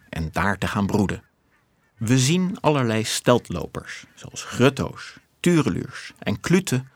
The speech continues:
rondom de plas fourageren. Onze reis naar de eerste vroege weidevogels van het jaar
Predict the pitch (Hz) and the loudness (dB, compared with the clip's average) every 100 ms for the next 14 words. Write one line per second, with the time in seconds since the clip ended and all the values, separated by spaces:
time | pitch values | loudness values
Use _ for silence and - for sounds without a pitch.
0 | - 110 117 151 123 123 92 - 120 131 | -10 0 2 2 0 -2 -2 -2 0 0
1 | - - - 127 117 117 98 82 - - | -2 -12 -2 0 2 2 2 -2 -6 -18
2 | _ _ _ _ _ _ _ _ - 139 | _ _ _ _ _ _ _ _ 0 2
3 | 127 104 90 98 117 - - 92 92 - | 2 0 0 0 0 -2 -6 -4 -2 -2
4 | 117 135 127 - 101 85 - 110 - 92 | 0 0 0 -4 -6 -4 -2 0 0 -2
5 | 95 107 98 107 101 92 - 90 82 92 | 0 0 0 -2 -2 -4 -4 -4 -4 -4
6 | 90 87 | -2 -4